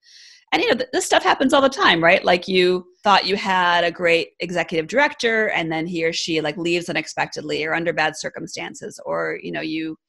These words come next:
were expecting funding from two different funders and it all fell through, and now you're, like, scrambling, or, you know, half your board just resigned, but it, you know, wasn't for bad reason, you know, like, not because the organization was not run well.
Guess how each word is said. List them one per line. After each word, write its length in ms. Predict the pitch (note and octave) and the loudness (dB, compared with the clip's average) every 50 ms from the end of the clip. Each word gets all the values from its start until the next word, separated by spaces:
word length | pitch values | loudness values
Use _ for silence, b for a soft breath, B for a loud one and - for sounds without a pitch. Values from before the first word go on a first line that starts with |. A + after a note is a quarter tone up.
| _ _ - | _ _ -6
were 160 | D3+ D#3+ E3+ | 0 2 2
expecting 500 | F3 F3 - - G#3 G3 G3+ - F#3 F#3 | 2 0 0 0 0 0 0 0 -4 -4
funding 480 | F#3+ - F#3+ F3+ F3+ F3+ E3+ E3+ E3+ E3 | -2 0 0 2 2 2 2 2 0 -2
from 200 | - E3+ D#3+ D#3+ | -2 -4 -6 -6
two 180 | - - E3+ | -4 -4 0
different 400 | D#3+ D#3+ - - F3 D#3 D3+ - | 0 0 -2 -2 -4 -6 -6 -2
funders 520 | - A#3 A#3 A3 G3+ G#3 F3+ E3+ E3 F3+ F#3+ | -2 0 0 2 2 4 4 4 4 2 0
and 140 | D#3+ - - _ - | -4 -6 -4 _ 0
it 80 | E3+ | 2
all 160 | D#3+ E3 E3 | 4 4 2
fell 240 | E3 - D3+ D3+ D#3+ | 2 2 0 0 0
through, 360 | - - - E3 D#3+ D#3+ - | -2 -6 -10 -8 -8 -8 -8
and 120 | - - D3+ | -10 -6 -4
now 200 | D#3 D#3 D#3 D#3+ | -2 0 0 0
you're, 180 | E3 D#3+ D#3 | -2 -2 -4
like, 160 | D3 D#3 D#3 - | -4 -4 -4 -6
scrambling, 600 | - - E3+ D3 D3 C#3+ C#3 - F#2 F#2 F#2+ - - | -8 -6 -4 -4 -4 -6 -6 -10 -12 -12 -12 -14 -10
or, 520 | - D#3+ E3 E3 E3 E3 E3 D#3+ E3 E3 - _ _ _ _ _ _ _ _ _ _ _ _ | -6 -6 -4 -4 -4 -4 -6 -6 -8 -10 -12 _ _ _ _ _ _ _ _ _ _ _ _
you 80 | - E3 | -4 -2
know, 260 | D#3 D3+ D3+ C#3+ - - | 0 0 -2 -2 -4 -8
half 360 | - - G3+ G3 G3 G3 - | -12 -2 0 0 0 0 -2
your 80 | G3 | -4
board 280 | - F#3 F3 F3 F3 F3 | 0 2 2 4 4 2
just 200 | F3+ F3 - - | 0 -4 -6 -6
resigned, 640 | F3 E3 E3 D#3 C#3+ D3 D3 D3 D3+ D3+ D#3 F#3+ F#3+ | -6 -2 -2 0 0 0 0 -2 -2 -4 -6 -4 -4
but 120 | D#3+ D#3 | -2 -2
it, 140 | D#3+ D3+ - _ _ | -2 -2 -4 _ _
you 80 | F3 E3 | -6 -4
know, 200 | D3+ D3 D3 D3+ | -2 -4 -4 -4
wasn't 340 | D3 D#3+ F3 F3+ - - - | -6 -6 -6 -6 -8 -10 -8
for 360 | - D#3+ D#3 D3+ D3 E3+ G3+ _ _ _ _ _ | -6 -4 -4 -4 -4 -8 -10 _ _ _ _ _
bad 280 | _ F#3+ E3+ D3+ D#3+ | _ 2 2 2 2
reason, 340 | G3 C#4 D4+ D4+ - - E3 - | 2 0 -2 0 0 0 0 2
you 80 | C4 G#3+ | 4 4
know, 120 | E3+ D#3 | 4 4
like, 240 | F3 F3+ - - - | 2 0 -2 -4 -2
not 200 | F#3 E3+ - - | -2 -2 -2 -2
because 200 | D#3 E3+ F#3 E3+ | -4 -6 -2 0
the 100 | F3 D#3 | 0 0
organization 540 | D#3+ D#3+ D#3+ E3 E3+ E3 E3 - - F3 D3+ | 0 0 -4 -2 0 0 0 0 -2 -6 -6
was 180 | D3+ D3+ - _ _ _ _ _ | -6 -8 -10 _ _ _ _ _
not 200 | - F3 D#3+ C#3 - - | -6 -6 -6 -6 -6 -6
run 220 | F3 G3 A3+ A3 F3 | -2 -2 -2 0 0
well. 340 | D#3 D3 D3 D3+ D#3+ - | 0 0 0 -2 -2 -4